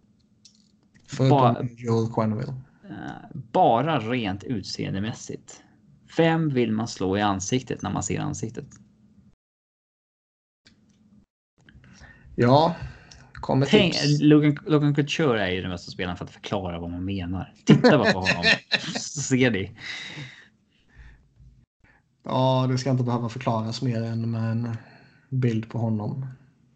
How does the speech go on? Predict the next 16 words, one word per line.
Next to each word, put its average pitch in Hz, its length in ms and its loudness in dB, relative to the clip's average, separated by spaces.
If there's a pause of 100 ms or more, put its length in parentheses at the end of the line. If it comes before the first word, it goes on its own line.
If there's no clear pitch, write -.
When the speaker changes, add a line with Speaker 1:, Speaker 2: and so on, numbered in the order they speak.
(1080)
Speaker 2:
Mm. - 260 -10 (3000)
Kanske 120 200 0
ska 165 120 0
ta 147 300 2
det 233 80 4
här 107 140 4
varje 104 240 0
år 101 140 -6
när 101 140 -10
vi 98 60 -10
liksom 101 240 -10
tar, 95 500 -6
eh, 92 400 -10
liksom 101 360 -8
rookie, 98 760 0
eh, 90 380 -2